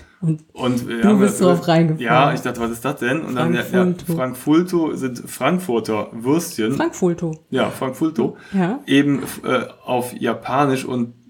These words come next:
Speaker 2: das
Speaker 1: Mhm.
Speaker 2: waren so die schlimmsten Würstchen, die ich in meinem Leben gegessen habe. Ich weiß gar nicht,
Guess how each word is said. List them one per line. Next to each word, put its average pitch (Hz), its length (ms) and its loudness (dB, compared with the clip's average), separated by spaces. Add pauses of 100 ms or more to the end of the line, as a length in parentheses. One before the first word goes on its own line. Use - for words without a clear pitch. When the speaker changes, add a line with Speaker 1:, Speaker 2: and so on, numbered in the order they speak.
(240)
Speaker 2:
das 117 220 2
Speaker 1:
Mhm. - 20 -4
Speaker 2:
waren 131 240 2
so 127 120 0
die 120 160 0
schlimmsten 135 580 -2
Würstchen, 131 240 -2
die 120 60 -2
ich 123 40 -2
in 120 80 0
meinem 113 220 2
Leben 131 260 0
gegessen 120 300 0
habe. 113 100 0
Ich 107 100 -4
weiß 123 260 -2
gar 127 140 -2
nicht, - 120 -4